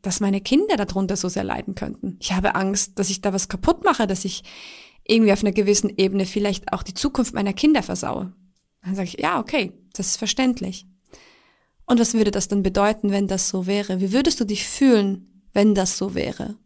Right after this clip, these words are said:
Und dann wirst du wahrscheinlich hören, oh, dann würde ich mich, boah, das wär, das wär ganz schlimm. Ich würde mich so schuldig fühlen. Oh mein Gott, ich würde mich so schuldig fühlen.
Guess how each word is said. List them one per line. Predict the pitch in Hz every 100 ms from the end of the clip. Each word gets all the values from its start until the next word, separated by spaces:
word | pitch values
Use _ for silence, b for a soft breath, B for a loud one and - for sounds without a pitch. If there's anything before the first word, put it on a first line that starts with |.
| _ _
Und | 202
dann | 202
wirst | 208 208
du | 214
wahrscheinlich | 202 202 196
hören, | 202 185 196 247 - _ _ _ _ _ _ _ _
oh, | 202 190
dann | 185 185
würde | 185 -
ich | 185
mich, | 202 190 -
boah, | - 196
das | - -
wär, | 214 -
das | - -
wär | 196
ganz | 185 185
schlimm. | - 196 196 - _
Ich | 196 -
würde | 196
mich | 190
so | - - 190
schuldig | - 190 185 190
fühlen. | - 175 190 -
Oh |
mein | 208 190
Gott, | 185
ich | 185
würde | 190
mich | 190 -
so | - - 196 196 196 B B B
schuldig | - - 196 185 180
fühlen. | - - 202 196